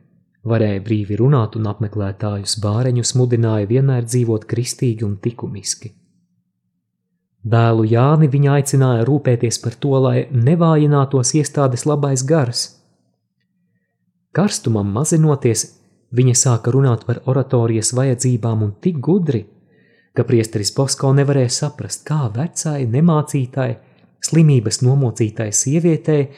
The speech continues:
var būt tāds skaidrs un pareizs spriedums par nākotni. Jāņa Bosko māte sacīja dēlam, ka daži semināristi būs viņam labi palīgi. Savukārt citiem viņa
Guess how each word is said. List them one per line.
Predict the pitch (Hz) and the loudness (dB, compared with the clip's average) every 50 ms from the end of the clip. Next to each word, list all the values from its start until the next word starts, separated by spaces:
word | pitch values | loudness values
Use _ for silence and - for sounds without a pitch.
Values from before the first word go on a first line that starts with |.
| - - - - - - - - _ _ - | -20 -20 -20 -20 -20 -20 -20 -20 _ _ 0
var | 131 139 135 | 0 2 2
būt | 131 147 131 - - | 2 0 -2 0 0
tāds | 151 170 175 165 - - - - | 2 2 2 2 0 -2 -2 -2
skaidrs | - 156 160 165 156 131 127 117 - 151 | -2 -2 0 0 0 -2 -4 -4 -2 -2
un | 139 | 0
pareizs | 135 - 151 151 156 143 135 - - - | 0 0 0 2 0 0 0 0 -2 -2
spriedums | - 143 147 151 135 131 131 123 - - | -2 0 0 0 0 0 -2 -2 -2 -4
par | 147 127 135 | -2 0 2
nākotni. | 139 147 120 101 101 - - 110 107 101 - - 110 101 - _ _ _ _ _ _ _ _ _ _ _ _ _ _ _ _ _ _ _ _ _ _ _ _ _ _ _ - | 2 2 0 -2 -4 -6 -8 -8 -8 -8 -8 -10 -10 -12 -12 _ _ _ _ _ _ _ _ _ _ _ _ _ _ _ _ _ _ _ _ _ _ _ _ _ _ _ -2
Jāņa | 135 131 123 120 117 120 | 0 2 2 4 2 2
Bosko | 113 117 123 120 - - - 120 | 0 0 0 0 -2 -2 0 0
māte | 110 117 117 131 143 - 127 | 2 2 2 2 2 0 -2
sacīja | - - 143 139 139 - 139 131 120 | -4 -2 -4 -4 -4 -2 -2 -2 0
dēlam, | 110 127 131 135 131 123 120 117 113 - - - - - - - - _ _ _ | 2 2 2 2 2 2 2 0 -2 -4 -8 -14 -20 -20 -20 -20 -20 _ _ _
ka | - 127 | -2 0
daži | 120 131 131 107 110 - | 2 2 2 2 0 0
semināristi | - 156 180 208 190 165 147 131 117 110 104 - - 110 | 2 4 4 6 6 4 4 2 0 -2 -4 -6 -8 -6
būs | 110 120 120 107 - - | -2 -2 -2 -2 0 0
viņam | 123 117 113 110 113 | 0 2 2 2 0
labi | 127 151 123 143 - | 0 -2 -2 -4 -6
palīgi. | - 143 135 107 98 - 90 92 98 101 - - - _ _ _ _ _ _ _ _ _ _ _ _ _ _ _ _ _ _ - | -4 -4 -4 -4 -4 -8 -12 -14 -14 -14 -14 -16 -16 _ _ _ _ _ _ _ _ _ _ _ _ _ _ _ _ _ _ -4
Savukārt | - - 135 120 104 - 120 110 101 - - | 0 2 2 2 2 0 -2 -2 -2 -4 -10
citiem | - - 117 107 - 120 123 127 139 151 | -6 -6 -6 -2 0 2 4 4 4 4
viņa | 151 156 | 4 2